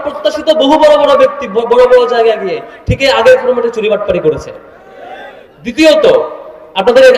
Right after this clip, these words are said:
এলাকায় কি চাঁদাবাজি হয় বাজারে? দেখবেন আমাদের বিশ্ববিদ্যালয়ে চাঁদাবাজি হইতো, ক্যান্টিনে চাঁদাবাজি হইতো, আশপাশের মার্কেটে চাঁদাবাজি হইতো। এখন চাঁদাবাজিরা আর খাবার পায় না, চাঁদাবাজিদের খাবার এখন বন্ধ হয়ে গেছে। কেন বন্ধ হয়েছে? কারণ হচ্ছে শিক্ষার্থীরা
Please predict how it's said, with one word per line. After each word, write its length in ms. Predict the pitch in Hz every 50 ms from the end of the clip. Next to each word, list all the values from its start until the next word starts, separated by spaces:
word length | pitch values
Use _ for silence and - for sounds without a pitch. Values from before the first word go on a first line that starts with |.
| 208 214
এলাকায় 220 | 233 233 262 262 285
কি 60 | 269 269
চাঁদাবাজি 340 | 254 226 233 262 262 262 285 277
হয় 100 | 262 240 220
বাজারে? 240 | 202 208 214 220 - - - - - - - - - - - - - - - - 381 - - 587 - - - - - - - - - - - 185
দেখবেন 240 | 233 233 - 269 254 240
আমাদের 200 | 247 262 254 269 277
বিশ্ববিদ্যালয়ে 520 | 233 226 - 269 262 - 262 262 262 254 247 247 240 214
চাঁদাবাজি 340 | 208 208 208 208 208 208 190 185
হইতো, 180 | 160 160 - 165 - -
ক্যান্টিনে 300 | 185 190 185 202 214 214 208
চাঁদাবাজি 320 | 190 175 180 175 175 170 175 170
হইতো, 200 | 170 165 170 160 156 156 156 - - - - - -
আশপাশের 320 | - - - 202 - 202 196 190
মার্কেটে 260 | 175 175 190 180 180 180
চাঁদাবাজি 280 | 175 175 165 156 151 160
হইতো। 120 | 151 165 170 180 196
এখন 160 | 208 254 277 269 277
চাঁদাবাজিরা 440 | 262 233 233 233 233 226 233 247 240 226
আর 60 | - - - - - - -
খাবার 200 | - 208 202 196 196 185
পায় 160 | 165 147 131 120
না, 60 | - - - - - - - - - - - - - - - - - -
চাঁদাবাজিদের 440 | 226 233 269 269 262 269 285 294 285
খাবার 160 | 285 285 285 277 262
এখন 120 | 285 285 285 262
বন্ধ 120 | 254 247 254 240 233
হয়ে 140 | 226 208 196
গেছে। 180 | 175 - - - - - - - - - - - - - - - - - - - - - -
কেন 140 | 254 269 320 330
বন্ধ 140 | 339 330 320 330 330
হয়েছে? 240 | 330 330 - 349 359 453 - - -
কারণ 180 | 277 269 269 269
হচ্ছে 160 | 277 269 - 311 269 -
শিক্ষার্থীরা 420 | - - - 262 262 - 285 285